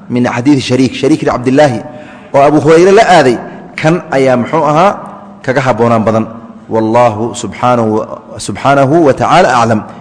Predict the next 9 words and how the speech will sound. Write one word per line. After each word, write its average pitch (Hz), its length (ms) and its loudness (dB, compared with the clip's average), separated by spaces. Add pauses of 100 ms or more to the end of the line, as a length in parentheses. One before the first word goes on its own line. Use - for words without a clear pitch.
(160)
Ilaahay 117 320 0
baana 110 240 -4
cilmiga 110 320 -2
ogsoon - 400 -8
weeyaan. 95 240 -2 (560)
Labada 147 240 2
xadiid 131 240 -2
waa 113 160 0
xasan. 110 220 -6